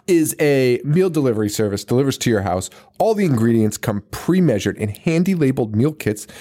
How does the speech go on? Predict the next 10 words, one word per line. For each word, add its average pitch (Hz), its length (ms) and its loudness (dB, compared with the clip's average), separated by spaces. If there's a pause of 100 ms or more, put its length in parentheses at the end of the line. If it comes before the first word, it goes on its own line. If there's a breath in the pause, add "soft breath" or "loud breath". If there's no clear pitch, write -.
(220 loud breath)
so - 160 -2
you 214 80 4
know 208 140 2
which 120 300 0
ingredients 135 480 2
go - 120 -2
with 104 200 0
which 107 360 -4 (100)
recipes. - 960 -4
That, 131 380 -4